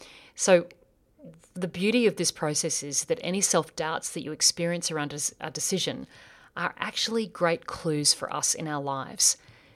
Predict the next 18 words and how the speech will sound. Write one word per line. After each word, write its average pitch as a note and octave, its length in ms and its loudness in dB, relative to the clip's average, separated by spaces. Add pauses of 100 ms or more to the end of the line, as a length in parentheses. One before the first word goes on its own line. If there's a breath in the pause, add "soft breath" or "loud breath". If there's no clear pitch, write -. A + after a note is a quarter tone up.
They're E3 100 2
clues G#3+ 540 2
to F#3+ 160 -4
what E3 260 2
limiting G#3 420 0
beliefs D#3 520 0
we D#3+ 160 -2
might F#3 260 -4
be F3 140 -4
holding - 680 -6
that E3+ 100 -6
could E3 100 -8
be E3 100 -4
lurking D#3+ 400 0
around C#3 320 -2
in C#3 120 -6
our C3+ 80 -4
subconscious. - 760 -2